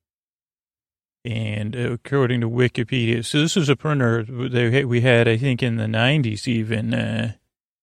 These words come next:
oh, wow. Uh, we'll see. Maybe even, uh, into the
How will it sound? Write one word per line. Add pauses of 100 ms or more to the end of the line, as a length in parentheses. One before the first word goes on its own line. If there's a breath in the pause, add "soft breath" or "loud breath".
(460)
oh,
wow.
Uh,
we'll
see.
Maybe
even,
uh,
into
the